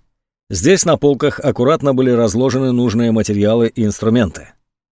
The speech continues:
Шубин собрал себе комплект нужного оборудования, потом помог Степанчуку собрать такой же комплект для себя. Затем снова обратился к начальнику службы связи.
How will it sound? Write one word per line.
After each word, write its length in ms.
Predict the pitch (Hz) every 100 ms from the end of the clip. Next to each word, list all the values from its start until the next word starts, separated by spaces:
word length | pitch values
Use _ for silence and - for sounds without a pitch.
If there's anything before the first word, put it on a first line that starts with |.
| _
Шубин 400 | - 202 185 185
собрал 360 | 160 165 190 185
себе 240 | 165 160
комплект 420 | 151 143 156 165 -
нужного 420 | 147 117 131 131
оборудования, 720 | 131 120 113 135 131 135 131
потом 320 | 123 127 180
помог 340 | 143 143 151 -
Степанчуку 640 | - 123 135 - 123 151
собрать 420 | 135 120 131 120
такой 280 | 113 - 127
же 120 | 131
комплект 420 | 120 113 117 113
для 220 | 92 107 104
себя. 400 | 113 98 78 - _ _ _ _
Затем 300 | 101 113 185
снова 340 | 185 190 180 175
обратился 560 | 143 135 127 165 156
к 60 | 139
начальнику 540 | 127 - 127 131 123 135
службы 340 | 117 98 113
связи. 420 | 107 101 82 -